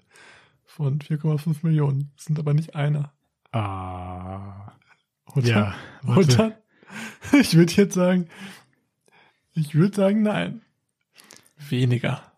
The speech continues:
Speaker 2: Ja.
Speaker 1: Toni ist okay. Mathe ist einfach nicht so dein Ding.
Speaker 2: Nee, ist es nicht. Auf jeden Fall.
Speaker 1: Meins auch nicht, aber ich glaub nicht, dass es ein Prozent ist. Dann wär's nämlich einer von hundert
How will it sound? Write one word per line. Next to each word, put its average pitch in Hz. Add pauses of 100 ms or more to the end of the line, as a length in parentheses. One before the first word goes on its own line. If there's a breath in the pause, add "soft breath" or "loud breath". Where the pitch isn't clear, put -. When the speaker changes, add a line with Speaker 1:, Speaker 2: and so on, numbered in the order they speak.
(2000)
Speaker 2:
Ja. 107
Speaker 1:
Toni 156
ist 147
okay. 139
Mathe 139
ist 151
einfach 147
nicht 143
so 135
dein 127
Ding. 123 (100)
Speaker 2:
Nee, 170
ist 175
es 143
nicht. 120
Auf 139
jeden 151
Fall. 143
Speaker 1:
Meins 190
auch 185
nicht, 156
aber 151
ich 147
glaub 156 (300)
nicht, 165
dass 180
es 196
ein 240
Prozent 214
ist. 143 (240 loud breath)
Dann 151
wär's 180
nämlich 175
einer 156
von 156
hundert 156